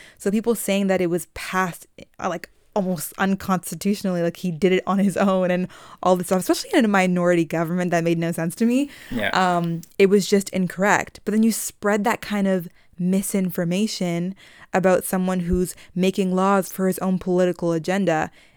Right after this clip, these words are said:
Speaker 1: be that as it may, that's actually not how the amendment came into force.
Speaker 2: Oftentimes, people don't really know anything about politics or the law.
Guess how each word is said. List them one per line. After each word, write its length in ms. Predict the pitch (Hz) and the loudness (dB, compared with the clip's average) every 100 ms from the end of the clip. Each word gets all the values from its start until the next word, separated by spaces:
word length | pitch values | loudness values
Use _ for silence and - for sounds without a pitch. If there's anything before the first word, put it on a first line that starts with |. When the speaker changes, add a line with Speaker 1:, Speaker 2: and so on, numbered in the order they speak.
| 160 | -2
Speaker 1:
be 180 | 185 185 | 2 2
that 200 | 180 175 | 2 2
as 180 | 175 165 | 0 0
it 100 | - | 0
may, 560 | 196 220 180 180 175 - | 2 4 2 0 -4 -4
that's 140 | 190 190 | -2 0
actually 220 | 180 202 | 0 0
not 160 | 180 170 | 0 0
how 80 | |
the 140 | 175 170 | 2 0
amendment 360 | 165 165 160 | 0 -2 -4
came 200 | - 143 | -6 -8
into 160 | 147 156 | -10 -12
force. 500 | - - - - - - - | -10 -8 -10 -14 -16 -16 -4
Speaker 2:
Oftentimes, 720 | 120 - 135 - 107 107 101 | -2 -2 -6 -6 -6 -4 -6
people 360 | - 98 - 98 | -10 -8 -4 -4
don't 360 | 87 95 95 - | -4 -6 -6 -10
really 480 | 95 98 98 104 - | -6 -2 -2 -4 -10
know 500 | 101 95 101 110 101 101 - | -12 -8 -8 -8 -10 -14 -14
anything 320 | 95 98 95 | -12 -10 -10
about 320 | 92 90 - | -8 -10 -10
politics 580 | - 95 95 - - - | -4 -2 -2 -6 -12 -12
or 80 | 101 | -12
the 140 | 95 | -10
law. 420 | 92 90 92 107 | -8 -6 -4 -6